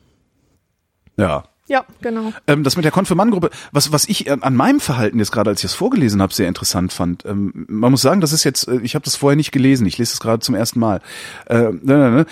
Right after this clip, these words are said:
Speaker 1: jemand, der sie anleitet, darüber habe ich mich, äh, amüsiert.
Speaker 2: Mhm.
Speaker 1: Ja, über dieses, äh, ja, patriarchale, ja, Mansplaining-Ding.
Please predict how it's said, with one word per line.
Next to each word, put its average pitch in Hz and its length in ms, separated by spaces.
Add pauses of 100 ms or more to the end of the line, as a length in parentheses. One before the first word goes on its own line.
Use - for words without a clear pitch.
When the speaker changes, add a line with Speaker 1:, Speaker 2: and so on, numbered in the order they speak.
(220)
Speaker 1:
jemand, 139 380
der 131 60
sie 120 160
anleitet, 131 560 (200)
darüber 135 320
habe 98 120
ich 98 80
mich, - 240
äh, - 240
amüsiert. 101 560 (560)
Speaker 2:
Mhm. 233 180
Speaker 1:
Ja, 165 120
über 107 200
dieses, 101 380
äh, 92 440
ja, 101 220 (340)
patriarchale, 110 960
ja, 101 220
Mansplaining-Ding. 131 960